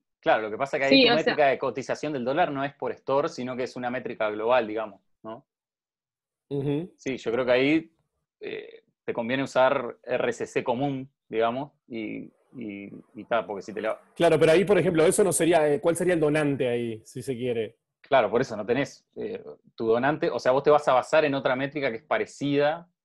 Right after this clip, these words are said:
Speaker 1: este
Speaker 3: Claro, está. Tenés que encontrar cosas que, que se relacionen directamente con las ventas.
Speaker 1: Claro, sí, sí, sí.
Speaker 3: Ahí va, entiendo.
Speaker 1: Este, bien,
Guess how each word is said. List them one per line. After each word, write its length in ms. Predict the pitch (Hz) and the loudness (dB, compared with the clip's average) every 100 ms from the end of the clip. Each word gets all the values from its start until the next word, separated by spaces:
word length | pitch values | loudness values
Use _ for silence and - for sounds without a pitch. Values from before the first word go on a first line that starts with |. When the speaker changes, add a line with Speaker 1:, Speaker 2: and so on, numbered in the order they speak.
| _ _ _ _ _ _ _ _ _ - | _ _ _ _ _ _ _ _ _ -14
Speaker 1:
este 760 | 110 - _ - 98 92 90 | -14 -14 _ -20 -20 -16 -8
Speaker 3:
Claro, 240 | 160 139 123 | 0 0 0
está. 320 | 131 117 - _ - | -2 -4 -8 _ -6
Tenés 200 | 151 165 | -2 2
que 60 | |
encontrar 420 | 190 175 160 175 165 | 2 0 2 2 2
cosas 340 | 202 - 196 | 0 2 0
que, 680 | 170 147 135 127 123 117 _ | 2 2 2 0 -2 -4 _
que 140 | - 147 | -4 -2
se 140 | 151 | -2
relacionen 760 | 143 139 - 165 151 139 139 | -2 -2 -2 0 0 -2 -6
directamente 640 | 143 143 156 151 147 156 151 | -2 2 2 2 2 0 0
con 120 | 139 | -2
las 100 | 131 | -4
ventas. 300 | 139 139 147 | -2 -2 2
Speaker 1:
Claro, 320 | 127 127 117 _ | 4 4 2 _
sí, 200 | _ 113 104 _ | _ -14 -14 _
sí, 200 | - 104 | -16 -14
sí. 200 | - 98 _ _ _ _ _ | -14 -18 _ _ _ _ _
Speaker 3:
Ahí 120 | - 127 | -12 -8
va, 160 | 123 | -6
entiendo. 340 | 113 117 110 - _ _ _ _ 90 _ _ _ _ _ _ _ _ _ | -6 -8 -8 -12 _ _ _ _ -20 _ _ _ _ _ _ _ _ _
Speaker 1:
Este, 840 | - 107 _ 110 101 98 95 95 90 87 _ _ _ _ _ _ _ _ _ _ _ _ _ - - | -10 -10 _ -6 -4 -4 -8 -12 -18 -20 _ _ _ _ _ _ _ _ _ _ _ _ _ -20 -4
bien, 280 | 120 98 | -2 -2